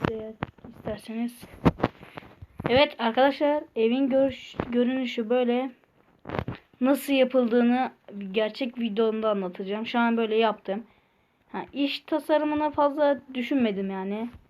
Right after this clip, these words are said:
Siz nasıl isterseniz onun gibi düşünebilirsiniz. Böyle karanlık işte. Yani siz mesela atıyorum bu evi yaptığınızda iç tasarımını ben yapmayacağım. Ha, yaparım o videoda.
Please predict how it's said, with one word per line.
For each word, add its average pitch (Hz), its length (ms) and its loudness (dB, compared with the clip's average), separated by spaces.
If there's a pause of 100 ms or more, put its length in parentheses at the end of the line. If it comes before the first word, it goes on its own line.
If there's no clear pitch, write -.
(460)
Siz 285 160 -4
nasıl 285 320 -2
isterseniz 233 600 0
onun 233 220 2
gibi 214 260 -2
düşünebilirsiniz. 202 880 -6 (880)
Böyle 175 200 -8
karanlık 180 680 -8 (100)
işte. 214 240 -6 (2750)
Yani 254 140 0
siz 269 200 -4
mesela 269 360 4
atıyorum 262 540 2
bu 269 140 8
evi 269 180 6
yaptığınızda 254 640 2
iç 277 260 -4
tasarımını 269 640 -6
ben 269 140 0
yapmayacağım. 208 640 -6
Ha, 233 120 -2
yaparım 233 600 -2
o 208 160 -2
videoda. 202 540 -4